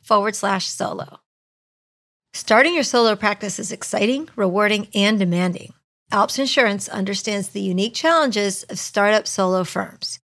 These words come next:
Sixty-five percent of Alps legal malpractice insurance policyholders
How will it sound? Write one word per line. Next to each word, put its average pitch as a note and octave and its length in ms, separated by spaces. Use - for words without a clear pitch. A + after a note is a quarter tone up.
Sixty-five D4 580
percent C#4+ 500
of F#3+ 120
Alps - 480
legal A3 300
malpractice A3 680
insurance G#3 500
policyholders F#3 800